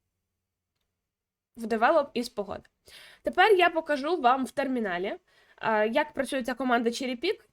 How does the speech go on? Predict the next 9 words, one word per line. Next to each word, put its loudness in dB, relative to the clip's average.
І -6
також 0
я -2
покажу -6
в -10
терміналі, 0
ем, -2
ще 0
два 2